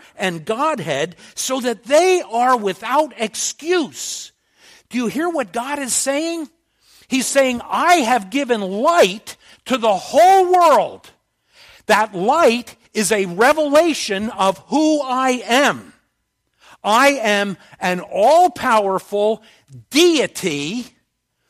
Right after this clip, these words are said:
who is righteous and who is glorious. Now get this, because this is where the rub comes. When people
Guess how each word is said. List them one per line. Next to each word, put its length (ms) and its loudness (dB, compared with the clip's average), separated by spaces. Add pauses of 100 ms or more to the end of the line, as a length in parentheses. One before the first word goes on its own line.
(240)
who 200 -2
is 420 -2 (140)
righteous 1200 -2 (1000)
and 240 0
who 300 0
is 380 -2 (300)
glorious. 1300 0 (880)
Now 300 -6
get 240 -6
this, 240 -4
because 540 -8
this 320 -2
is 160 -6
where 280 -2
the 140 -6
rub 400 0
comes. 640 -10 (880)
When 580 0 (240)
people 640 -2